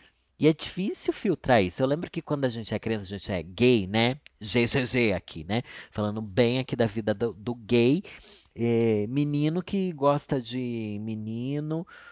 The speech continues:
ou acho que qualquer pessoa que tenha atração pelo corpo masculino, enfim, vamos generalizar bastante. Eu lembro que a gente via as propagandas de cueca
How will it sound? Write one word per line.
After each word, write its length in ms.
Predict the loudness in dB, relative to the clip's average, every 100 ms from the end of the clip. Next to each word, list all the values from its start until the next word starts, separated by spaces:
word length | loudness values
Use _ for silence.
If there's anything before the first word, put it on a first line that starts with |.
| -14 -4
ou 160 | -2
acho 180 | -2 -6
que 100 | -10
qualquer 280 | -4 -2 0
pessoa 320 | -2 -2 -4
que 80 | -2
tenha 260 | -2 0
atração 460 | 0 -2 -2 -4 -4
pelo 200 | -4 -4
corpo 300 | -4 -8 -6
masculino, 720 | -6 -8 -6 -6 -6 -8 -8
enfim, 400 | -10 -10 -12 -12
vamos 300 | -8 -8 -8
generalizar 500 | -6 -4 -2 -2 -2
bastante. 1080 | 0 0 0 -8 4 6 6 2 -6 -10 -10 -4
Eu 140 | -2
lembro 240 | -2 -4
que 100 | -2
a 100 | -2
gente 420 | 0 -6 -8 -6 -6
via 880 | -4 0 0 0 -4 -4 -6 -8 -10
as 140 | -12
propagandas 560 | -10 -4 -2 -2 -4 -6
de 80 |
cueca 840 | -4 0 2 2 -2 -8 -10 -10